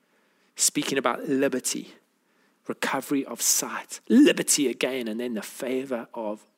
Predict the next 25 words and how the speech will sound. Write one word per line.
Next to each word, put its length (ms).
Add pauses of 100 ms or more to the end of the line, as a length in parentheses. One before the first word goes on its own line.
God. 340 (1120)
What 120
an 80
incredible 760
moment. 540 (520)
And 80
he 60
begins 460
to 140
unpack 480
that. 360 (960)
It's, 300 (200)
it's 160
something 380
which, 320 (640)
which 380
the 80
people 520
of 80
Israel 220
have 80
been 200
waiting 440
for. 260 (920)
Mark's 400